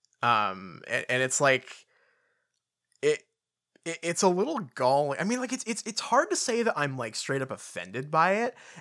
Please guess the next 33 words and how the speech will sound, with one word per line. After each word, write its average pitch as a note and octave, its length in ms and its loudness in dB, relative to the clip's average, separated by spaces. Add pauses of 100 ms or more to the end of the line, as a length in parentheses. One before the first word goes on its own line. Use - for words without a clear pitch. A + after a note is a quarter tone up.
(100)
And F3 180 8
more F#3 260 4
that G3 200 2
I'm F3+ 120 0
just F#3 160 -4
like, F3+ 140 -2
I - 60 2
look C#3 320 -4
at F3 80 -2
it D#3 120 0
and A#2+ 100 -4
I'm C3 100 -2
like, B2+ 180 -2
how D#3 300 6
did, A3 460 -2 (680)
how G#3 360 4
did A#3 360 -4 (100)
her - 200 -4 (100)
editor D#3+ 800 4 (460)
or A#2+ 160 2
her A#2+ 100 -4
publisher D#3+ 880 2
or, C#3 160 2
like, C3 280 0
anyone D#3+ 360 0
reading D3+ 240 0
at - 60 -6
the A#2 60 -8
time, B2 340 0
how B2+ 220 4
did F#3+ 280 -4
this D3+ 280 0
one, C3 500 0